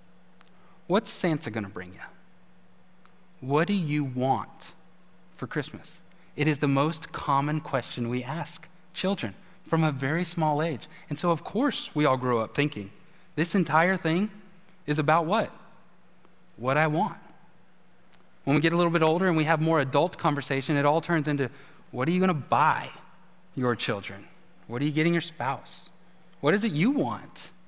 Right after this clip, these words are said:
What are you gonna get yourself for Christmas? Again, I'm not telling you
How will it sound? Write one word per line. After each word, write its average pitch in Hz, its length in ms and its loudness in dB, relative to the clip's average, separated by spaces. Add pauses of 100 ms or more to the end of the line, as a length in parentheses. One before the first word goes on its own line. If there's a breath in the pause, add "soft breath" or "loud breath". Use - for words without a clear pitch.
(300)
What 262 80 6
are 285 40 6
you 277 40 6
gonna 269 140 4
get 208 160 0
yourself - 520 -2 (760)
for - 100 -12
Christmas? - 560 -10 (920)
Again, 160 280 4
I'm 190 220 2
not 233 180 2
telling 185 300 0
you 139 240 0